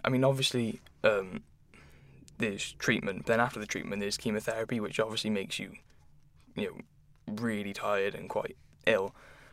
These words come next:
and that's the point where you kind of have to do stuff f-, um, for your mum, because she literally, you know, can't, can't do it. Obviously, my dad has, uh, he goes to work, so it comes on to me and my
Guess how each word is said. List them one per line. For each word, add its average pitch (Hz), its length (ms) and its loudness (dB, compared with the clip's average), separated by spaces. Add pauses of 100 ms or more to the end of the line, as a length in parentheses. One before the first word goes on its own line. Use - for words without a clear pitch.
(480)
and 107 160 2
that's 104 120 0
the 107 80 -4
point 101 400 -4
where 104 120 -2
you 98 140 -6
kind 101 240 -2
of 98 160 -6 (800)
have 107 240 2
to 139 100 4
do 98 160 -6
stuff - 420 -6 (540)
f-, - 80 -2
um, - 180 -8 (400)
for - 120 -6
your 101 100 -2
mum, 98 240 -2 (180)
because - 260 -6 (260)
she - 140 -6
literally, 104 560 -6
you 104 100 -8
know, 104 160 -8
can't, 104 320 0 (320)
can't 107 220 -2
do 135 80 6
it. 120 140 0 (320)
Obviously, 107 240 2
my 110 80 0
dad 110 180 4
has, - 200 -2 (160)
uh, - 40 -6 (120)
he - 80 -8
goes 104 160 -4
to 107 80 -8
work, 110 400 0 (680)
so 107 180 2
it - 320 0 (180)
comes 110 200 0
on 110 120 0
to 107 260 2
me 110 160 -2
and 110 100 2
my 107 160 0